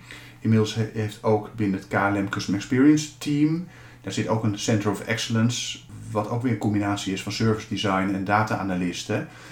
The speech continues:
Eh, en dat is wel een, eh, een, een, een club die een aantal jaren geleden, een jaar of drie geleden denk ik,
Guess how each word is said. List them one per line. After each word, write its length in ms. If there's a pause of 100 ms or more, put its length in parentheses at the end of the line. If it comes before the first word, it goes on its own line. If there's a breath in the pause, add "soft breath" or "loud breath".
(300 loud breath)
Eh, 380
en 60
dat 160
is 140
wel 300
een, 220
eh, 400
een, 180
een, 200
een 240
club 300
die 280
een 120
aantal 280
jaren 440
geleden, 420
een 80
jaar 260
of 200 (200)
drie 220
geleden 280
denk 140
ik, 140